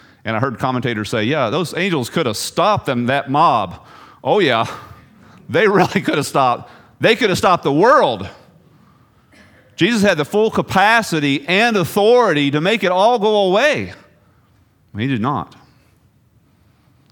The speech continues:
You say he's a victim. He's not a victim. Definitely not. Uh, listen, if God wanted us dead, we'd be dead. If God wanted us God, we'd be God. That'd be it.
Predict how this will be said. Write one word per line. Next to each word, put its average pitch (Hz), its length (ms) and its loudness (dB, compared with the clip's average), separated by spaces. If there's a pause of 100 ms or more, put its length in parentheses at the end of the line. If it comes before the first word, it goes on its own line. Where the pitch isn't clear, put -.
(180)
You 110 100 -8
say 151 180 -2
he's 131 100 0
a 123 60 0
victim. 117 380 -4
He's 113 160 -4
not 131 220 -2
a 95 40 -6
victim. 92 460 -8 (1000)
Definitely 120 400 -2
not. 110 360 -4 (640)
Uh, 92 200 -6
listen, 123 280 -4
if 98 100 -6
God 156 220 0
wanted 135 220 -2
us 101 120 -6
dead, 107 360 -4
we'd 135 200 -6
be 95 100 -8
dead. 98 440 -6
If 104 140 -12
God 147 200 0
wanted 139 220 -2
us 101 100 -6
God, 117 280 -2
we'd 135 120 -4
be 113 80 -4
God. 131 320 -8 (1400)
That'd 127 180 -4
be 123 140 -2
it. - 240 -6